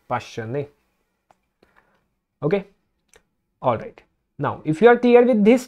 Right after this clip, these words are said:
term, already we have discussed enantiomer, तर मी अजून एक टर्म तुम्हाला सांगणार आहे आणि ती टर्म आहे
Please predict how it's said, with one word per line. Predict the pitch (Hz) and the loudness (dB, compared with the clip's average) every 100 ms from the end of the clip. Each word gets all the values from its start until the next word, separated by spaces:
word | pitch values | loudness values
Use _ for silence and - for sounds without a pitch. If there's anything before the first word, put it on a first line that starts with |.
| 214 | 0
term, | 139 131 160 _ _ _ _ | 0 -4 -10 _ _ _ _
already | 139 151 180 | -2 2 2
we | 185 180 | 2 2
have | 180 | 2
discussed | 175 170 208 208 202 | 2 0 -2 -2 -2
enantiomer, | 185 185 185 185 127 160 - _ - | -2 -2 0 -2 -2 -8 -14 _ -6
तर | |
मी | 202 | -2
अजून | 233 180 214 | 0 0 2
एक | 277 - | 0 -2
टर्म | 240 226 | -2 0
तुम्हाला | 208 196 196 | 0 -2 -2
सांगणार | 170 156 147 | -4 -6 -6
आहे | 123 156 226 _ | -6 -8 -16 _
आणि | 156 160 | -6 -4
ती | |
टर्म | 185 185 175 | -2 -2 -2
आहे | 147 175 | -6 -10